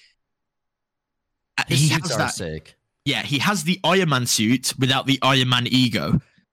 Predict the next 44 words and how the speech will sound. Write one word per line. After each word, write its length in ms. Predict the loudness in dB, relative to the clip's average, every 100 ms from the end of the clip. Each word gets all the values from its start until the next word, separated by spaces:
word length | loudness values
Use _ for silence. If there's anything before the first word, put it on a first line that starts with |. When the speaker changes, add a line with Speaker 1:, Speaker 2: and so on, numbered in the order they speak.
| _
Speaker 1:
That's 260 | -4 -2 0
what 140 | 2
I 80 | 4
love 200 | 4 4
about 280 | 2 2 0
him. 260 | -2 -6 -2
He 120 | 0
has 220 | 2 0
the 140 | 0 0
Iron 260 | 2 4 4
Man 200 | 2 0
tech 500 | 0 -2 -4 -6 -10 -12 -2
without 320 | 2 2 2
the 140 | 0 2
Iron 260 | 2 2
Man 200 | 0 0
ego. 540 | 2 2 2 0 -2 -4 -10 -20 _ _ -6
And, 200 | -4 0
like, 360 | 0 0 -4 -14 _ _ _ _ _ _ _ _ _
that's 260 | -2 -2 -2
why 160 | 2
I, 220 | 4 2 0 -6 -6
that's 240 | -4 -2
why 220 | 2 2 4
I 20 |
like 220 | 2 0
Tom 160 | -2 0
Holland. 320 | 0 -2 -4
And 200 | -2 -2 0
also, 480 | 2 2 0 -2 -2
um, 480 | -2 -2 -4 -10 -14 _ _ _ _ _ _ _ -4
Tom 140 | 0
Holland 280 | 2 2 0
as 80 | 0
well, 220 | 0 0 -2 -4
as 180 | -4 -4
actually 260 | -4 -4 -2
being, 160 | -2
like, 160 | -2 -4
integrated 500 | -4 -4 -2 -2 -2
into 280 | -4 -4 -4
the 240 | -4 -4
Marvel 300 | -4 -4 -4
Universe 680 | -4 -6 -8 -16 -10 -6 -6